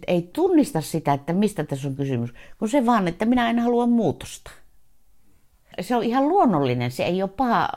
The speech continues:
mutta, mutta se on luonnollinen. Ja tätä ei ehkä oikein ymmärretä. Ja sitten kun,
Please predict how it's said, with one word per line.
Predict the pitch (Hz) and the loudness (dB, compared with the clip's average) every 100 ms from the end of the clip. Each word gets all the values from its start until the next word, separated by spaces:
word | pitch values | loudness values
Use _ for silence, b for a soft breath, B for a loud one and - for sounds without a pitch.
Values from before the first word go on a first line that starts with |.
| - | -6
mutta, | 180 170 175 170 B B B | -8 -2 -2 -4 B B B
mutta | 208 202 185 | -8 -6 -2
se | 226 | 2
on | 220 | 2
luonnollinen. | 269 302 208 165 160 151 151 B B | 2 2 2 0 0 -4 -6 B B
Ja | 196 | -6
tätä | 202 330 349 214 | -4 -2 0 0
ei | 180 165 - | 0 0 -2
ehkä | 170 - - | -4 -4 -2
oikein | 175 170 151 151 | -2 -2 -2 0
ymmärretä. | 190 170 139 123 127 | 0 0 0 -2 -2
Ja | 127 | -2
sitten | 131 202 202 | -2 -4 -4
kun, | 202 | -4